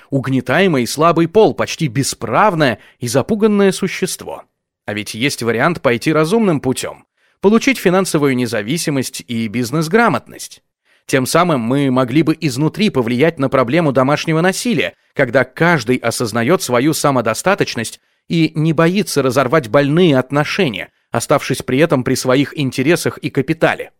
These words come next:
Еще значительно сократилась бы скрытая проституция в соцсетях, потому что девушки стремились бы к совершенно другим вещам. Воспитание детей.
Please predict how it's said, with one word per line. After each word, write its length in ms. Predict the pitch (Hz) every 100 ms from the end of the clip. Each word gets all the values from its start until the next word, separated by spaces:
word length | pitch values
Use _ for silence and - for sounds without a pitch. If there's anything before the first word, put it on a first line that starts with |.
| _ _ _ _ _
Еще 500 | 117 127 - 208 202 _ _ -
значительно 520 | 127 175 233 220 196
сократилась 580 | 185 175 180 220 196 151
бы 120 | 185
скрытая 420 | - 208 214 180
проституция 760 | 175 165 - 185 220 - 135 113
в 60 |
соцсетях, 800 | - 123 - - - 82 - - _ _ _ -
потому 240 | 127 131
что 160 | - 127
девушки 480 | 185 165 - 101 - _
стремились 480 | - 196 196 202 147
бы 100 | 160
к 60 | -
совершенно 720 | 175 147 - 175 160 147 131 _
другим 600 | 127 104 131 120 117 165
вещам. 580 | 110 95 - 98 98 _ _ _ _ _ _ _ _
Воспитание 840 | 135 127 156 - 170 180 165 151 143
детей. 540 | 117 131 104 71 -